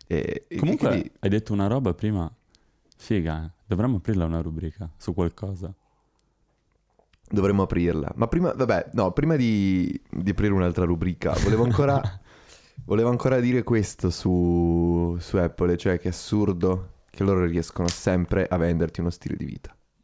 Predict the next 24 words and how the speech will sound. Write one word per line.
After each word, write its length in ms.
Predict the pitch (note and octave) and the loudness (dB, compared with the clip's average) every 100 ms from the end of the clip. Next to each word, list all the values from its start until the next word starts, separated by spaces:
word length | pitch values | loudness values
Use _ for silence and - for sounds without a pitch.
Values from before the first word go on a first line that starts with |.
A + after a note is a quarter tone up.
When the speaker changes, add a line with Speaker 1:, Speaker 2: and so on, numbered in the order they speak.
| - - - | -12 -12 -4
Speaker 1:
Comunque 220 | F3+ F#3+ | 0 2
ne 40 | B2 | 2
stiamo 180 | A#2 | 0
facendo 260 | G#2 G2+ F#2+ | 0 0 0
di 80 | F2 | 0
pubblicità. 480 | F2 E2+ E2+ E2+ C#2+ | -2 -4 -6 -2 0
Vabbè, 440 | F2+ F#2+ F#2 F#2+ | 2 2 2 0
manco 340 | F2+ F#2 F2+ G2 | 0 -2 0 0
Speaker 2:
Eh, 60 | F2+ | 0
ma, 80 | |
Speaker 1:
Apple 140 | A2 F#2 | 2 0
Speaker 2:
ma 40 | |
sì, 40 | G2+ | 0
Speaker 1:
servisse 280 | F2+ F#2 F2 | 0 0 2
la 40 | F2+ | 2
Speaker 2:
vabbè, 100 | E2+ | 2
ma, 60 | |
Speaker 1:
nostra, 340 | E2+ E2+ - F2 | 2 0 -2 -2
in 80 | E2+ | 0
Speaker 2:
esatto, 240 | D#2+ E2+ D#2+ | 0 0 -2
Speaker 1:
effetti. 220 | - - | -6 -12
Speaker 2:
ma 80 | D#2 - - - - | -12 -14 -18 -18 -4
di 160 | G2 | -4
che? 240 | F2+ E2+ | -2 -4